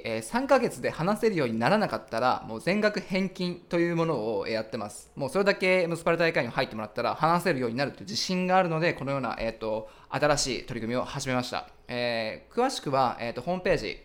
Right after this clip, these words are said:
で、えー、調べていただければ、そちらのバナーが出ておりますので、えー、気になった方、もう本当に英語伸ばしたいという方は、ぜひスパルタ英会話に来ていただければ、必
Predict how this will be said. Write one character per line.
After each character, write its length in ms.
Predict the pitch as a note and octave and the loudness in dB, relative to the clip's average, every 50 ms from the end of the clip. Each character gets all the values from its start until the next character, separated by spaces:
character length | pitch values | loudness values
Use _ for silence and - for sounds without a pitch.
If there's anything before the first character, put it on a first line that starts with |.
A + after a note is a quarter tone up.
| - | -8
で、 220 | F#3 G3+ F3 A2+ A2+ | -4 -2 -2 -2 -2
え 20 | |
ー、 40 | C3 | -4
調 140 | - C3+ C3 | -2 -4 -4
べ 80 | B2 | -2
て 60 | A#2 | -4
い 60 | A#2 A2 | -6 -4
た 80 | C#3 | -4
だ 100 | C#3 E3 | -4 -4
け 80 | D#3+ G3 | -2 0
れ 100 | G3+ F#3+ | 0 2
ば、 240 | F3+ D#3+ C3 A2+ A2+ | 2 2 2 2 0
そ 80 | - | -6
ち 80 | - - | -10 -8
ら 80 | A#2 | -6
の 80 | A#2 A#2 | -6 -4
バ 140 | A2+ A#2 A#2 | -4 -4 -4
ナ 80 | A#2 | -4
ー 20 | A#2+ | -4
が 80 | A#2 | -4
出 80 | A#2 A#2 | -4 -4
て 160 | A2+ A2+ A#2+ | -6 -6 -6
お 60 | A#2 | -6
り 100 | A#2 A#2+ | -6 -6
ま 100 | C3+ D#3+ E3+ | -6 -6 -8
す 100 | E3+ - | -8 -8
の 160 | F3+ F3 F3 | -6 -6 -4
で、 320 | F3+ G3 F3 D3 - - - | -2 0 -2 -2 -4 -8 -14
え 300 | - B2 A#2 A2+ - - - - - - - - - | -12 -10 -8 -8 -10 -12 -16 -20 -20 -20 -20 -16 -10
ー、 20 | |
気 40 | - | -6
に 80 | C3 | -2
な 80 | C3 B2+ | -2 -2
っ 40 | B2+ | -2
た 80 | - | -4
方、 300 | A2 G#2+ - A#2+ A#2 - - | -6 -4 -2 -2 -2 -2 -6
も 100 | A2+ A2 | -10 -4
う 20 | - | -2
本 160 | G3+ A3 A3 | 0 0 2
当 80 | A#3+ | 2
に 80 | A3 G#3+ | 0 2
英 140 | G#3 G3+ G3 | 2 2 2
語 80 | F#3+ | 2
伸 60 | F#3 F3+ | 2 2
ば 100 | F3+ F3 | 0 0
し 60 | - | 0
た 80 | F3 | 0
い 60 | C#3+ A2 | -2 -2
と 60 | A2+ | -2
い 40 | A2+ | -4
う 20 | |
方 120 | G#2+ F#2+ | -4 -4
は、 100 | F#2 F#2+ | -4 -4
ぜ 100 | A#2 D3 | -2 -4
ひ 120 | C#3 - - | -4 -4 -6
ス 60 | - | -8
パ 100 | - A2 | -8 -6
ル 40 | A2 | -6
タ 140 | - G#2+ G#2 | -4 -4 -6
英 80 | G#2 G#2 | -6 -4
会 100 | A2+ G#2+ | -4 -6
話 100 | F#2+ F2 | -6 -6
に 60 | E2+ | -8
来 60 | - | -8
て 80 | - G#2+ | -8 -8
い 80 | G2+ - | -8 -6
た 80 | A#2 | -4
だ 100 | B2 D#3 | -4 -2
け 120 | D#3 F3+ F3+ | 0 2 2
れ 80 | F3+ | 4
ば、 260 | F3 C#3+ G#2+ - - - - - - - - | 4 4 2 0 -4 -18 -20 -20 -18 -10 -6
必 100 | C3 | -4